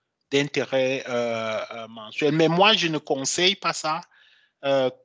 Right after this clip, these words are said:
moi, je, je suis pour les cryptos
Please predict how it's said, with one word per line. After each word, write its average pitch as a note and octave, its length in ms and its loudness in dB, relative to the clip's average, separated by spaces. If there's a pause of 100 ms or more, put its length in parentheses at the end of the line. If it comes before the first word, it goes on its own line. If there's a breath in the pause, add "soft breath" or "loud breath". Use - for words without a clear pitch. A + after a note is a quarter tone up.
(220)
moi, E3+ 540 6
je, C3+ 760 -4
je B2+ 140 -12
suis F3+ 500 -4 (400)
pour F#3 380 0
les D3 140 2
cryptos E3 760 -4